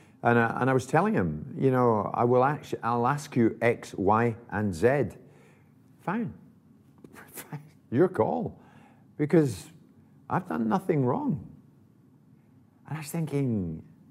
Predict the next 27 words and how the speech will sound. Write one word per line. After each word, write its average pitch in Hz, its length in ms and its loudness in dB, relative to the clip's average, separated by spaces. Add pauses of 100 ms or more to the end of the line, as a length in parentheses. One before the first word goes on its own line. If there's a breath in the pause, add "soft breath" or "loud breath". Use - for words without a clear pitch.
(500)
"What 214 240 4
is 226 160 -4
this 95 180 2
all 71 200 -2
about?" 156 360 0 (1200 soft breath)
And 135 380 2 (140)
there 160 140 6
were 185 120 4
Arsenal 214 400 2
shares 147 360 2
at 92 140 0
Rangers. 95 680 -2
Yes, 143 280 4
there 131 180 4
were. 123 300 2
"But 143 120 0
you 240 140 4
sold 214 460 2
them." 85 200 2
Yes, 117 220 0
I 135 80 2
did. 135 220 2
"Why 185 260 0
did 226 200 2
you 190 100 4
do 226 280 2
that?" 139 340 -2